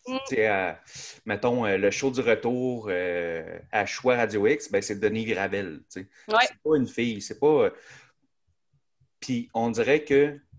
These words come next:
Speaker 2: la fille est, est tout le temps comme placée, mettons, aux nouvelles ou quelque chose comme ça, tu sais, qui est comme
Speaker 1: Ouais.
Speaker 2: secondaire un peu.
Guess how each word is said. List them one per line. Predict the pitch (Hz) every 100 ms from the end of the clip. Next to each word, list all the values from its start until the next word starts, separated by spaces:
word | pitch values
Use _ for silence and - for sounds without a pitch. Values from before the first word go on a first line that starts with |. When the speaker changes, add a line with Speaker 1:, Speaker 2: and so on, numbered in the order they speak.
| -
Speaker 2:
la | 107
fille | 104 139 143 120 107 -
est, | 110
est | 101
tout | 117
le | 107
temps | - 131 139
comme | 123 113 104
placée, | 110 110 - 135
mettons, | 135 110 123
aux | 113
nouvelles | 113 104 113 131 131
ou | 101 98
quelque | - 98 107
chose | - 117
comme | 104
ça, | - 135
tu | 139
sais, | 127
qui | 117
est | 117
comme | 131
Speaker 1:
Ouais. | 127
Speaker 2:
secondaire | - 247 277 110 107 120 123
un | 104
peu. | 90 120